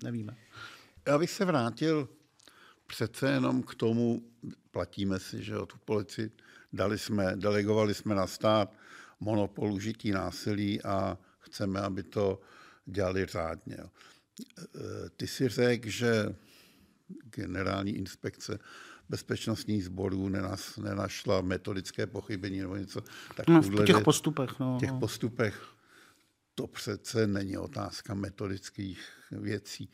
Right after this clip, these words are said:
Speaker 2: to je otázka inteligence. Přece představte si oba dva,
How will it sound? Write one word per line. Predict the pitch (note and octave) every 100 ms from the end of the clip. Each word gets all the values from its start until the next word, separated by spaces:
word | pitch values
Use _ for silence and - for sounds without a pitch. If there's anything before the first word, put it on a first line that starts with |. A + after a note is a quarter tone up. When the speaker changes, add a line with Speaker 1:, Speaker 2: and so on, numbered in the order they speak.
| - _
Speaker 2:
to | A2
je |
otázka | - A2 - G#2 G2 - - G#2+ G#2 - _ _ _ _ _ -
inteligence. | G2 E2+ A2+ G#2 F2 F2+ F#2+ F#2 - - _ _ - -
Přece | G2 - - C3 - - _ -
představte | - G2+ - A#2+ A2+ - A#2
si | - F#2+ E2+ G2 - _ -
oba | G2 G2
dva, | F#2 E2 E2